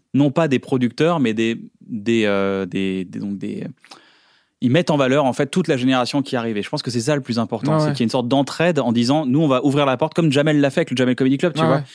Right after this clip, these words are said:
Speaker 1: Mais non, il a ouvert la porte, il l'a tenu pour des centaines de gens, quoi.
Speaker 2: Ouais, ouais, c'est
Speaker 1: Je,
Speaker 2: vrai,
Speaker 1: je crois
Speaker 2: c'est
Speaker 1: qu'il n'y a
Speaker 2: vrai.
Speaker 1: pas un humoriste ici, il y a, euh, non, bah non.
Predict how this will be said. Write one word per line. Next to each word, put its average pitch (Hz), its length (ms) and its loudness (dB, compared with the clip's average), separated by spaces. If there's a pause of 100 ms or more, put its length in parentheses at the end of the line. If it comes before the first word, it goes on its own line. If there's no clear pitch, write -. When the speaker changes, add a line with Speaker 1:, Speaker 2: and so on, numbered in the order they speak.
(140)
Speaker 1:
Mais 110 80 2
non, 117 100 2
il 147 100 2
a 120 60 4
ouvert 113 180 2
la 104 100 2
porte, 160 220 -2
il 127 80 4
l'a 110 100 2
tenu 131 240 0
pour 113 160 -6
des 107 80 0
centaines 135 400 -2
de 139 80 2
gens, 151 160 -2
quoi. 110 160 -4 (160)
Speaker 2:
Ouais, 147 60 -2
ouais, 151 160 2
c'est - 100 -8
Speaker 1:
Je, 117 80 -10
Speaker 2:
vrai, 120 80 -4
Speaker 1:
je 127 60 -4
crois 143 100 0
Speaker 2:
c'est 113 60 -2
Speaker 1:
qu'il 123 80 2
n'y 113 60 -2
a 131 40 2
Speaker 2:
vrai. 127 140 -4
Speaker 1:
pas 196 60 -4
un 156 120 4
humoriste 147 420 2
ici, 151 420 -2
il - 40 -8
y - 20 -4
a, 110 300 -12
euh, - 120 -12 (320)
non, 165 140 0
bah 107 140 -4
non. 147 120 -2